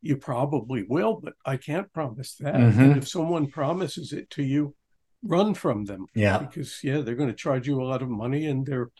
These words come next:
Speaker 1: probably not telling you the truth.
Speaker 2: Yeah, interesting. All right, Hank. So you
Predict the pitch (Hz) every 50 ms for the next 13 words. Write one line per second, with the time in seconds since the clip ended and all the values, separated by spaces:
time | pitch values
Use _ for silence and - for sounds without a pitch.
0 | _ _ - 143 139 131 131 143 139 117 139 139 131 120 123 139 - - - 139
1 | 131 127 139 139 135 131 - 151 - - - 202 208 147 - - - - _ _
2 | _ _ _ _ _ - 113 107 95 87 - - - _ _ - - 101 95 -
3 | 107 92 - - - 107 98 95 98 - _ _ _ _ _ _ _ _ _ _
4 | - 160 165 202 214 196 156 - 127 160 170 170 175 175 170 - - - - 175
5 | 160 156 170 202 208 208 202 185 -